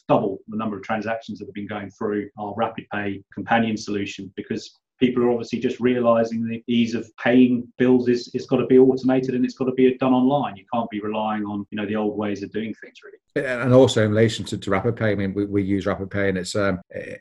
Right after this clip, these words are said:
Speaker 2: it's absolutely fabulous from, from a client's point of view, but also from our point of view, because have a client coming in wanting to make a payment, having a client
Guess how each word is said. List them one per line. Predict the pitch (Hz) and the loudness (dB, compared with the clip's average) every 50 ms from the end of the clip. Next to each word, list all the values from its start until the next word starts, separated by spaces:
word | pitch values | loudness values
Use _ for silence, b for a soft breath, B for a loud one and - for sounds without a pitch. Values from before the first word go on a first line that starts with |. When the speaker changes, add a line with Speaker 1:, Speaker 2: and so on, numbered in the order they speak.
| - | -14
Speaker 2:
it's | - 107 - - 107 - | -14 -12 -10 -8 -6 -4
absolutely | 117 95 - - 98 95 - | -4 -4 -6 -8 -12 -10 -6
fabulous | - 113 117 113 113 104 95 - | -4 -2 -2 -2 -2 -4 -4 -4
from, | - 104 98 | -6 -6 -6
from | - 104 98 92 | -4 -4 -4 -4
a | 90 | -4
client's | - 113 110 110 120 110 - | -2 0 0 2 0 -2 -2
point | - 110 107 92 - 92 | -4 -4 -4 -4 -6 -6
of | |
view, | 90 98 98 | -6 -6 -4
but | 101 117 127 | 0 2 2
also | 139 131 - 139 123 117 | 2 2 2 0 0 0
from | 110 110 | 0 0
our | 110 117 120 120 | 2 2 0 0
point | - 127 120 117 | 0 0 -2 -2
of | - 107 | -2 -4
view, | 104 101 98 | -4 -4 -2
because | 85 101 104 - 117 107 - - _ _ - | -4 -6 -4 -4 -4 -4 -4 -6 _ _ -4
have | - 139 131 123 | -2 0 0 0
a | 117 | 0
client | - 123 120 117 113 110 - - | 0 2 2 4 2 2 0 0
coming | - 117 107 101 110 | 0 0 2 2 2
in | 110 110 107 | 2 2 2
wanting | 104 104 101 95 90 | 2 0 -2 -4 -4
to | - 90 | -4 -4
make | 92 98 92 | -4 -2 -4
a | 101 | -6
payment, | - - 98 98 92 87 87 90 - - | -8 -6 -4 -4 -4 -4 -6 -8 -8 -6
having | 120 113 110 107 | -6 -4 -4 -4
a | 101 107 | -4 -4
client | - 117 117 113 110 104 98 90 - | -2 0 2 2 2 2 0 -2 -6